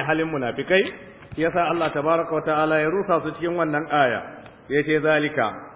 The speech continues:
dalili shine bi annahum, saboda su din nan, qalu, sun ce, lil ladina karihu ma nazzala Allah." Wato, sun faɗa ga waɗanda suka kyamace abin da Allah ya saukar, suka ce, "Sanuti'ukum fi ba'dil amr."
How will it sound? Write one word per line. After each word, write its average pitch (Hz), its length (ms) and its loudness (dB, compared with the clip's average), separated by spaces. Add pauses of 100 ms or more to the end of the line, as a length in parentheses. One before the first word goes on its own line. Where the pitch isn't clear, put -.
(160)
dalili 151 720 0
shine 156 340 2
bi 143 120 0
annahum, 147 480 0
saboda 147 380 0
su 175 160 0
din 185 180 0
nan, 202 160 2 (420)
qalu, 156 360 0
sun 165 160 -2
ce, 160 100 0
lil 151 220 2
ladina 156 360 0
karihu 160 420 -2
ma 156 160 0
nazzala 139 340 -2
Allah." 127 480 -4 (320)
Wato, 135 260 -2
sun 180 180 -4
faɗa 165 300 0
ga 160 80 0
waɗanda 165 400 0
suka 151 180 -4
kyamace 226 440 -4
abin 165 260 0
da 160 140 -2
Allah 156 240 0
ya 143 100 0
saukar, 180 320 0 (400)
suka 151 200 -2
ce, 156 180 0
"Sanuti'ukum 156 720 -2
fi 156 120 -2
ba'dil 143 360 0
amr." 117 240 -4